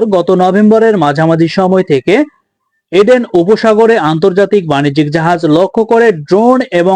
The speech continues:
ক্ষেপণাস্ত্র হামলা চালিয়ে যাচ্ছে ইরান সমর্থিত হুতি বাহিনী। গাজায় ইসরায়েলি হামলার বিরুদ্ধে ফিলিস্তিনিদের প্রতি সংহতি প্রকাশ করেই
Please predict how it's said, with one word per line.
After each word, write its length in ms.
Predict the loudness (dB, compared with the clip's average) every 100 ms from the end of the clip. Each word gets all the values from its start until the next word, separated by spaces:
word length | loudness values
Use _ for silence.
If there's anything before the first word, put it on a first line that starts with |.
| -2
ক্ষেপণাস্ত্র 560 | -4 -2 -2 -2 -2 -2
হামলা 320 | -2 -2 -2
চালিয়ে 380 | 0 0 2 0
যাচ্ছে 280 | -2 -2 -2 -2 -4 _ _ -2
ইরান 280 | 0 2 0
সমর্থিত 540 | -4 -2 -2 -2 0
হুতি 320 | 0 0 -2 -2
বাহিনী। 380 | -2 -2 -2 -2 -6 _ _ _
গাজায় 420 | -4 -2 0 0
ইসরায়েলি 440 | 0 0 0 2 2
হামলার 380 | 0 0 0 0
বিরুদ্ধে 380 | 0 0 0 0 0
ফিলিস্তিনিদের 640 | 0 -2 0 0 2 0
প্রতি 340 | 0 -2 -2 -2
সংহতি 480 | -2 0 0 0 -2
প্রকাশ 360 | 0 -2 -2 -4
করেই 300 | -2 0 0